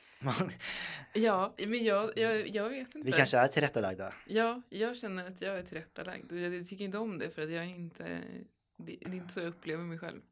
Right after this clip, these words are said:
Speaker 1: Nej. Eh.
Speaker 2: Och jag, jag tänker lite att det är så här,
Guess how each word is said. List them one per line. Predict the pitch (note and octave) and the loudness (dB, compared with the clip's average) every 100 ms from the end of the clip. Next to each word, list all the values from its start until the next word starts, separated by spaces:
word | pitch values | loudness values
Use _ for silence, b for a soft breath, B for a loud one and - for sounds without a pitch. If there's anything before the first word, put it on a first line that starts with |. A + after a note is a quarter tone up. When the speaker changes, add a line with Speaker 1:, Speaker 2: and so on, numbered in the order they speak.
| _ | _
Speaker 1:
Nej. | A#2+ A#2+ A#2+ B2 - _ B B B B B B B - E3+ | 2 4 4 0 -14 _ B B B B B B B -12 -4
Eh. | B2 B2+ A#2 A2+ A2 G#2+ G#2+ G2+ G#2+ B B B | -2 0 2 2 2 0 -2 -4 -10 B B B
Speaker 2:
Och | F#3+ | 4
jag, | F#3+ G#3+ G#3+ | 8 8 6
jag | F3+ G#3 G#3+ G#3+ | 0 0 0 0
tänker | A3 G3+ G#3+ | 0 0 -2
lite | G#3 G#3 G#3 | 0 -2 -2
att | G3+ | -2
det | F#3 | 0
är | E3+ | 0
så | E3 | 0
här, | D3 C#3+ D3+ | 2 2 0